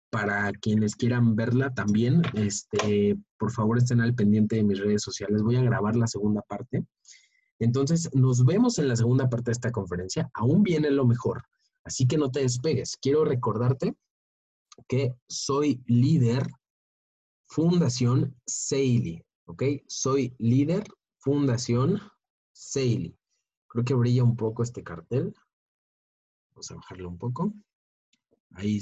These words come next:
se ve mejor. Se ve mejor un poco. Bueno, aquí está.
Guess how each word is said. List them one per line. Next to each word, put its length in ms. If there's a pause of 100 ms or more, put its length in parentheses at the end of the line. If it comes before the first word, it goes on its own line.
(140)
se 240
ve 140
mejor. 520 (1300)
Se 320
ve 140
mejor 880
un 160
poco. 680 (600)
Bueno, 240 (420)
aquí 180
está. 240